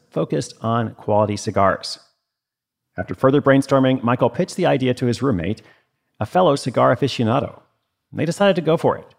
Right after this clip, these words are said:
Southern Cigar Company officially launched in September twenty fifteen. Moving forward with the subscription model, Michael chose Cratejoy,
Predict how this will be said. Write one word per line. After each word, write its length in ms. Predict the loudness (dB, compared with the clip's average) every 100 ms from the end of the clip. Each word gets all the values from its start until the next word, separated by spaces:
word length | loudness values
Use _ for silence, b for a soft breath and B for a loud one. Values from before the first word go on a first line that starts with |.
| _ _ _
Southern 340 | -6 -2 0 0
Cigar 320 | 0 2 2
Company 460 | 2 -4 -2 -4 -6
officially 400 | -8 -6 -2 0
launched 420 | 2 0 -2 -4
in 100 | -8
September 500 | -6 -8 -4 -2 -2
twenty 320 | -4 -4 -4 -4
fifteen. 480 | -6 -6 -4 -4 -6 _ _ _ _ _ _ _ _ _ _ -8
Moving 220 | 0 0
forward 200 | 4 2
with 120 | 2
the 60 | -4
subscription 460 | -10 -6 -4 0 2
model, 320 | 4 4 2
Michael 380 | 0 0 -2 -4
chose 360 | -2 -2 -2
Cratejoy, 640 | -4 -2 -2 -2 -4 -6